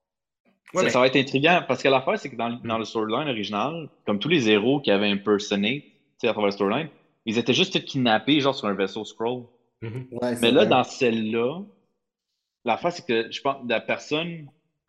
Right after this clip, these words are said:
Speaker 2: mais en tout cas, de, de ce que je comprends, c'est que la personne existe réellement en vrai, puis t'as un Skrull qui l'impersonate ailleurs, puis c'est comme, who's real, who's not, puis tu sais, comme
Speaker 3: Ouais, c'est comme qu'il y a deux fois la même, la per-, même personne qui se promène partout.
Speaker 1: Ouais.
Speaker 2: Mais ça,
Speaker 3: Mais
Speaker 2: tu sais, comme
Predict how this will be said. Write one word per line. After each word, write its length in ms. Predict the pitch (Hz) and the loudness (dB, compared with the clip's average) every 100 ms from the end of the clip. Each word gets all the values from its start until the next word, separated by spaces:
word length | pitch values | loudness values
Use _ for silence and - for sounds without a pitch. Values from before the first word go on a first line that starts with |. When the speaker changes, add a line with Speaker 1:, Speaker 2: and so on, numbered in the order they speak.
| _ _ _ | _ _ _
Speaker 2:
mais 140 | 110 110 | -2 0
en 100 | 101 | 0
tout 80 | - | 0
cas, 100 | 123 | 2
de, 140 | 104 | 2
de 140 | 98 | 0
ce 80 | 104 | -2
que 80 | 110 | -2
je 100 | - | -4
comprends, 420 | 110 101 113 135 151 | -4 -2 0 0 -2
c'est 120 | - | -4
que 60 | |
la 140 | 131 208 | -2 -2
personne 300 | - - 156 | -4 -6 -6
existe 280 | 101 110 - | -8 -10 0
réellement 460 | 101 98 101 120 | 4 4 4 2
en 140 | 104 98 | 2 0
vrai, 280 | 98 101 151 | 0 0 -2
puis 160 | - - | -6 -4
t'as 80 | |
un 40 | 92 | -4
Skrull 240 | - 113 | 0 -2
qui 100 | - | 0
l'impersonate 600 | 101 98 98 - 101 107 | -2 0 -2 -2 -4 -2
ailleurs, 400 | 95 92 104 139 | 0 2 0 -2
puis 80 | - | -6
c'est 120 | - | -6
comme, 340 | - 101 95 90 _ _ _ _ _ _ _ - | 0 0 0 -4 _ _ _ _ _ _ _ -8
who's 280 | 127 123 - | -2 -2 0
real, 360 | 120 123 127 110 | 2 4 2 0
who's 200 | 110 104 | -6 -6
not, 320 | 110 110 113 101 | -4 -2 -2 -6
puis 220 | - 98 92 | -8 -8 -2
tu 100 | 107 | 0
sais, 120 | 101 | 2
comme 320 | 90 85 85 - _ - - _ _ - - | 0 -2 -6 -14 _ -20 -20 _ _ -10 0
Speaker 3:
Ouais, 140 | 143 139 | 2 2
c'est 80 | - | 2
comme 160 | 139 | 0
qu'il 80 | 131 | 2
y 40 | 120 | 4
a 40 | |
deux 140 | 131 | 4
fois 160 | 127 143 | 4 4
la 100 | 135 | 2
même, 180 | 123 117 | 2 0
la 180 | 120 117 | -2 -2
per-, 180 | 120 117 | -4 -4
même 260 | 123 120 | -4 -4
personne 320 | 117 110 127 | -4 -4 -6
qui 60 | 131 | -6
se 60 | - | -8
promène 260 | 117 117 | -6 -6
partout. 460 | 107 92 151 175 - - | -8 -6 -4 -4 -6 -8
Speaker 1:
Ouais. 140 | 120 110 | -4 2
Speaker 2:
Mais 60 | 131 | 6
ça, 60 | |
Speaker 3:
Mais 60 | 143 | 6
Speaker 2:
tu 40 | 135 | 6
sais, 120 | 147 | 4
comme 260 | 127 117 | 2 0